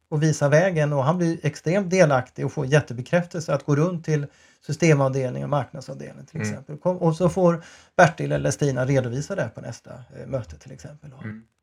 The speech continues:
Speaker 1: Eh, så det är ett sätt att jobba med, med lösningar då. Och jag, och jag kan tycka det är jättekul att jobba när man jobbar i en grupp.
Speaker 2: Mm.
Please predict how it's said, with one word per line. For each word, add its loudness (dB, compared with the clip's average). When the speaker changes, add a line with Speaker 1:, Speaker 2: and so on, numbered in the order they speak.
Speaker 1:
Eh, -20
så 2
det 8
är 12
ett 4
sätt 0
att -10
jobba 0
med, -4
med 0
lösningar 4
då. -20
Och -6
jag, 0
och 2
jag 6
kan 6
tycka -4
det -4
är 0
jättekul -2
att 6
jobba 2
när -8
man -6
jobbar -8
i -10
en -8
grupp. -2
Speaker 2:
Mm. -4